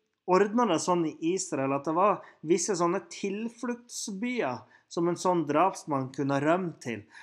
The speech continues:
for å unngå at for eksempel offerets familie eller venner kom for å ta hevn over denne personen. Og så innebærer det her budet også uaktsomt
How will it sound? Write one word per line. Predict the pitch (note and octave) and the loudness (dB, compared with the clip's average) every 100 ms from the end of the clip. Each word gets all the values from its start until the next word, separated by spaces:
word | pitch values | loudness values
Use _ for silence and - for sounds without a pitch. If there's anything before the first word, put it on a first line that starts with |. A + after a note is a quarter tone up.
| - - | -8 0
for | D3 | 2
å | D#3 F3+ | 2 2
unngå | F3+ F#3+ D3+ C3+ A3+ A#3 - _ - F3+ | 2 2 2 6 6 4 -8 _ 0 0
at | G3 | 0
for | - G#3 | -2 -2
eksempel | - G3+ F#3+ F3+ F3+ | 0 0 0 -4 -4
offerets | F3+ - D#3 D3 - | -6 -4 -2 -2 -4
familie | C#3+ C#3+ E3 F3 E3 D3+ | -4 -2 0 0 0 0
eller | B2+ B2 | -2 -4
venner | C#3 D#3+ F3 C3 - _ - | -4 -2 -2 -4 -10 _ -2
kom | D#3+ C3+ | 0 -2
for | C#3 B2 | -4 -6
å | |
ta | C#3 B2 D3 | -6 -2 2
hevn | C#3+ A#2+ A2 G2+ _ _ _ _ _ - | 2 2 -8 -10 _ _ _ _ _ -6
over | B2 A2+ A2+ | -4 -4 -6
denne | A2 A2 | -6 -8
personen. | A2 G#2+ A#2+ G#2 - _ _ _ _ _ _ _ _ _ _ _ _ _ _ _ _ _ _ _ _ _ _ _ _ _ _ - | -10 -12 -10 -12 -18 _ _ _ _ _ _ _ _ _ _ _ _ _ _ _ _ _ _ _ _ _ _ _ _ _ _ -4
Og | D#3+ | 0
så | - - G#3+ G3+ | 2 6 8 6
innebærer | F3+ F#3+ G3 G3+ G3+ D#3 | 2 0 2 4 4 4
det | C#3 | 0
her | D#3 | -2
budet | D3 E3+ E3 C3+ | 2 2 2 -2
også | C#3 E3 C#3 - - | 2 0 0 -8 -8
uaktsomt | F3+ G3+ A#3 A#3+ A#3 - C#3+ A#2 A2 | -6 -4 -4 -6 -8 -10 -8 -8 -10